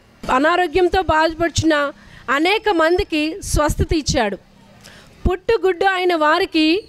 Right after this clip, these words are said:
మంచిగా చూపు ఇచ్చి, వారు చూ-, చూచినట్లుగా చేశారు. అంతేకాదు, పక్షవాయుతో బాధపడుచున్న వారిని, అంటే కాళ్ళు చేతులు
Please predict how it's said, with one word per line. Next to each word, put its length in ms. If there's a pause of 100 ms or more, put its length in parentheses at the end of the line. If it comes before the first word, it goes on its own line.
(280)
మంచిగా 460
చూపు 440
ఇచ్చి, 340
వారు 360
చూ-, 400
చూచినట్లుగా 760
చేశారు. 420 (1200)
అంతేకాదు, 800 (340)
పక్షవాయుతో 720
బాధపడుచున్న 760
వారిని, 560 (460)
అంటే 280
కాళ్ళు 560 (120)
చేతులు 400